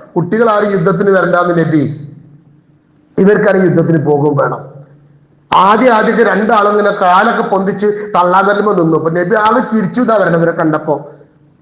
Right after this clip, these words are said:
ആരോ വന്ന് ചെവിയിൽ പറഞ്ഞു കൊടുത്തു, "നോക്കി ഉസ്-, നോക്കി, നോക്കി നബിയെ, ഐറ്റങ്ങൾ നിക്കണ രണ്ടാളും." രണ്ടാളും ഉയർന്ന് നിൽക്കുകയാണ്. സെലക്ഷൻ കഴിഞ്ഞ് പൂർത്തിയാവുന്ന സമയത്ത്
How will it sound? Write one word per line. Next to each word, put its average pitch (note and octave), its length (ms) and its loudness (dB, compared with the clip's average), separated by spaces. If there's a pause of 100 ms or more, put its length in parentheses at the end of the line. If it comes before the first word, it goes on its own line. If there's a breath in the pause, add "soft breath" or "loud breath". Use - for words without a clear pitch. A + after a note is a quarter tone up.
(140)
ആരോ F#3+ 220 2
വന്ന് G#3+ 160 2
ചെവിയിൽ G#3+ 420 0
പറഞ്ഞു F#3 260 0
കൊടുത്തു, F#3 260 0
"നോക്കി E3 260 -2
ഉസ്-, - 240 -8
നോക്കി, E3 260 0
നോക്കി D#3+ 360 -2
നബിയെ, D#3+ 260 2 (300 loud breath)
ഐറ്റങ്ങൾ D#3+ 300 2
നിക്കണ D#3+ 380 0
രണ്ടാളും." C#3+ 680 -2 (200)
രണ്ടാളും C4 360 2
ഉയർന്ന് C4 240 2
നിൽക്കുകയാണ്. A#3 600 0 (320)
സെലക്ഷൻ A#3 460 0
കഴിഞ്ഞ് C#4+ 260 2
പൂർത്തിയാവുന്ന C4 460 2
സമയത്ത് A#3+ 840 2